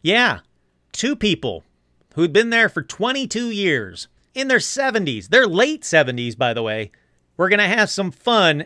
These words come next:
and squirt blood all over their house for no reason. They didn't want the fame.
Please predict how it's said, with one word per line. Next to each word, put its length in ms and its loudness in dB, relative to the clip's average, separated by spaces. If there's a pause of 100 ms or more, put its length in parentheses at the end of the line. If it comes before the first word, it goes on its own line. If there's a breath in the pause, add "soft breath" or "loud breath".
and 220 -4
squirt 580 -4
blood 380 4
all 180 4
over 140 0
their 180 0
house 460 -2 (140)
for 140 -2
no 360 0
reason. 560 -4
They 120 -2
didn't 200 4
want 200 0
the 80 -2
fame. 440 -2